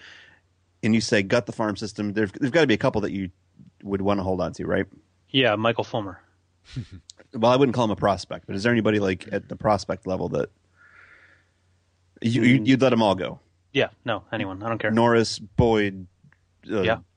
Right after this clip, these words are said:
Speaker 2: I mean, it depends on the
Speaker 1: Jimenez.
Speaker 2: return. It depends on the return, obviously, who you're getting back. I wouldn't trade Daniel Norris for a rental or anything like that, but no, anyone else I'd trade.
Speaker 1: I'm definitely not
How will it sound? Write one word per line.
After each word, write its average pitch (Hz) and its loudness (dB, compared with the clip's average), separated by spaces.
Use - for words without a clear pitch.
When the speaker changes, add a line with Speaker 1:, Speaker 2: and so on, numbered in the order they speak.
Speaker 2:
I 127 -2
mean, 127 2
it 127 4
depends 135 0
on 123 2
the 113 -2
Speaker 1:
Jimenez. 107 -8
Speaker 2:
return. 160 -4
It 156 -2
depends 151 0
on 127 0
the 113 -4
return, 165 -6
obviously, 113 -4
who 107 -6
you're 104 -4
getting 95 -8
back. 120 -2
I 127 0
wouldn't 117 0
trade 110 0
Daniel 113 -2
Norris 101 0
for 101 -6
a 92 -2
rental 113 -4
or 104 -2
anything 101 -4
like 98 -4
that, 104 0
but 110 0
no, 113 2
anyone 110 0
else 113 -2
I'd 113 -2
trade. 107 -2
Speaker 1:
I'm 104 0
definitely 90 -2
not 87 -2